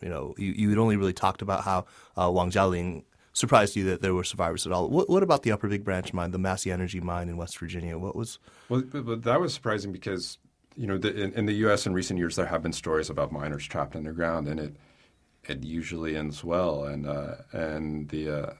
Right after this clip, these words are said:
Speaker 2: the Massey Energy mine, it didn't. Uh, twenty some odd miners died, biggest disaster in two decades,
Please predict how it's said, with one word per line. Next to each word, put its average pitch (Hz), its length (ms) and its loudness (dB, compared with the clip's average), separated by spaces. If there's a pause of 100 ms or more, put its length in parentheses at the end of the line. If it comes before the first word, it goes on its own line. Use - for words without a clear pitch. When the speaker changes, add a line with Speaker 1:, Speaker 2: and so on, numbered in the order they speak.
Speaker 2:
the 78 180 -8
Massey 80 360 -6
Energy 80 280 -4
mine, 76 400 -6 (220)
it - 340 -10
didn't. 92 360 -4
Uh, 73 240 -6 (100)
twenty 85 200 -8
some 80 180 -8
odd 78 120 -4
miners 76 340 -4
died, 82 440 -2 (500)
biggest 76 320 -4
disaster 76 680 -4
in 73 260 -6 (420)
two 87 140 -4
decades, 80 680 -2